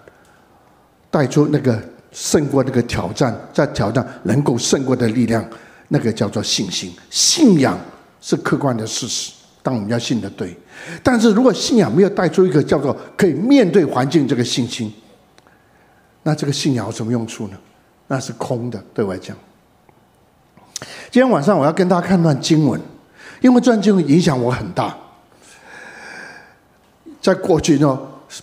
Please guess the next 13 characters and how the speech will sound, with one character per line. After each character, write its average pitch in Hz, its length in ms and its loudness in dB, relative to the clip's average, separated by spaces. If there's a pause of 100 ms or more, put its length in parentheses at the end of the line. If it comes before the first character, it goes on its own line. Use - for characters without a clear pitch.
不 208 80 4
要 185 120 4
说 175 160 0
没 165 160 2
有 131 140 2 (180)
说， 156 260 0 (880)
不， 202 100 4
不 190 240 0
要 175 80 4
说 170 160 2
追 180 240 2
求， 123 180 0
就 135 120 2